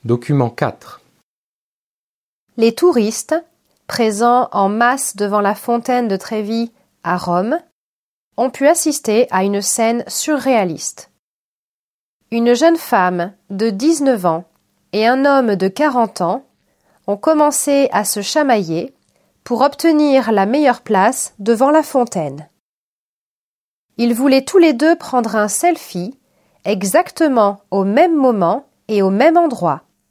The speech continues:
Speaker 2: Rapidement, le ton monte entre les deux protagonistes.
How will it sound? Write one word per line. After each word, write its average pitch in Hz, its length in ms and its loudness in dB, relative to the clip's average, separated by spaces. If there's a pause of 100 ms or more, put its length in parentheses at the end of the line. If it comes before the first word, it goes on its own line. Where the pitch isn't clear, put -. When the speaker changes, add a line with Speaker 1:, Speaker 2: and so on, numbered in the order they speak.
(760)
Speaker 2:
Rapidement, 220 760 -2 (460)
le 240 200 -2
ton 240 200 -2
monte 226 580 -2
entre 214 300 -2
les 220 120 0
deux 240 200 0
protagonistes. 269 1000 -2